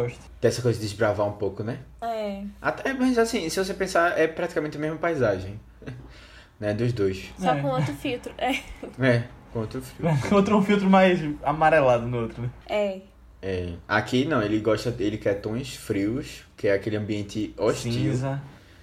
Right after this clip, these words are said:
Speaker 2: É.
Speaker 3: É, meio cinza.
Speaker 2: E, assim,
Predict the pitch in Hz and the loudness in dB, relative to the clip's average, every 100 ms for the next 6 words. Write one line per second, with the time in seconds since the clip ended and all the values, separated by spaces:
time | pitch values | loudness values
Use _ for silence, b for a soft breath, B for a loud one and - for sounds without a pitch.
0 | B B - - 185 - 87 - 202 196 | B B -10 -4 -2 -2 -2 -4 -4 -6
1 | 202 - 196 - 202 - b b b 123 | -10 -10 -12 -12 -16 -18 b b b 0
2 | 147 139 147 139 113 | 4 4 2 0 -4